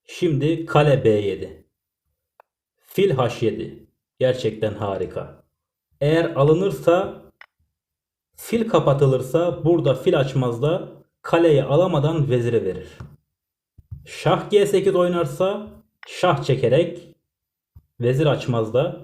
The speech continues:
file alır. Kale kapatılması mecburi. Artık burada analiz edecek. Tabii şahla alamaz, mat var. Fille alacak. Analiz edecek pek bir şey kalmıyor. O yüzden almamış, şah H sekiz oynamış.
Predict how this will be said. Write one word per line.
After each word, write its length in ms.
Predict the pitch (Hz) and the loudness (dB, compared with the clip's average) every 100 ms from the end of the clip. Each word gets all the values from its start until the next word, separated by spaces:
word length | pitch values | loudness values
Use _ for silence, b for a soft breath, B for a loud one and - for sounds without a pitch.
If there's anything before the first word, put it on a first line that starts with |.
| - | -10
file 260 | - 127 | -2 -2
alır. 300 | 151 156 185 | 0 0 -2
Kale 240 | - 143 151 | 0 0 0
kapatılması 640 | 143 135 139 131 120 117 | 0 0 0 -2 -2 -4
mecburi. 880 | 135 147 139 139 143 180 - - - - | -2 0 0 0 2 -2 -6 -16 -20 -8
Artık 400 | 151 139 131 - | -4 -2 -4 -4
burada 460 | 147 135 147 151 - - _ - | -4 0 0 -2 -12 -20 _ -2
analiz 300 | 143 147 143 | 0 2 0
edecek. 500 | 120 120 151 156 - | -2 0 -2 -2 -4
Tabii 480 | 120 123 135 - - | -4 -2 -4 -8 -14
şahla 300 | - 131 120 | -4 -2 -2
alamaz, 320 | 123 120 101 | -2 -2 -4
mat 240 | 117 139 147 | -4 -4 -2
var. 140 | 156 - - _ _ - | -4 -6 -18 _ _ -8
Fille 240 | 147 147 | -4 0
alacak. 580 | 117 113 143 156 - - - | 0 0 -2 -4 -12 -20 -8
Analiz 300 | 139 147 143 | 0 0 2
edecek 320 | 135 113 - | 0 0 0
pek 200 | 151 143 | 0 0
bir 60 | 127 | -6
şey 240 | - 147 | -2 -2
kalmıyor. 460 | - 151 160 113 101 - - _ - | 0 0 2 0 -4 -12 -20 _ 2
O 140 | 170 | 6
yüzden 320 | 226 170 165 | 6 6 4
almamış, 640 | 151 180 202 180 175 143 - | 4 2 2 2 0 -2 0
şah 160 | 190 | 2
H 120 | 175 151 | 2 2
sekiz 340 | 160 151 180 | 0 0 2
oynamış. 640 | 175 160 160 202 214 - | 2 2 0 -2 -6 -12